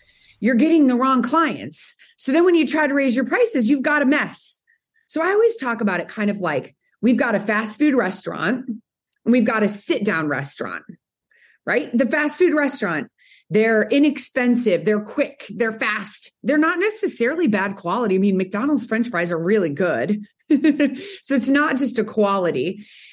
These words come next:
but it's quick. You don't even know them. You just, they stick their hand out the window, take your money, give you your bag, and you're gone. And I kind of equate that to when you're a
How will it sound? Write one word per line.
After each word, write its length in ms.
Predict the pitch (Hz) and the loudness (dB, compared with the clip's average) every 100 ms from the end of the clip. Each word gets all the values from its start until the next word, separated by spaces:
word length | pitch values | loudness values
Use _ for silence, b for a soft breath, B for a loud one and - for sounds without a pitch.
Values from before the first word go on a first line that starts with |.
| - | -2
but 80 | 285 | 0
it's 200 | 294 - | 2 0
quick. 360 | - 320 311 | 0 0 2
You 80 | 285 | 2
don't 220 | 262 269 | 2 2
even 260 | 269 233 190 | 2 2 2
know 220 | 202 254 | 2 2
them. 200 | 254 247 | 2 2
You 120 | 226 | 2
just, 200 | 202 196 | 0 -2
they 120 | 180 170 | -2 -4
stick 240 | - 214 | -4 -4
their 140 | 214 | -2
hand 200 | 190 208 | 0 0
out 160 | 202 196 | 0 -2
the 80 | 190 | -2
window, 240 | 196 202 | 0 0
take 240 | 202 208 - | 0 -2 -2
your 120 | 185 | -2
money, 200 | 196 190 | -2 0
give 220 | 180 180 | 0 0
you 60 | 190 | 0
your 120 | 185 | 0
bag, 280 | 180 170 175 | 0 -2 -2
and 60 | |
you're 100 | 165 | -4
gone. 500 | 160 170 165 143 147 | -4 -4 -4 -4 -4
And 180 | 165 170 | -4 -2
I 120 | 202 | -2
kind 260 | 208 - 285 | -4 -2 0
of 100 | 226 | 0
equate 420 | 202 - 190 180 | -2 -2 0 0
that 180 | 180 170 | -2 -4
to 140 | - 180 | -2 -2
when 180 | 170 | 0
you're 140 | 175 170 | 0 0
a 240 | 160 156 | 0 -4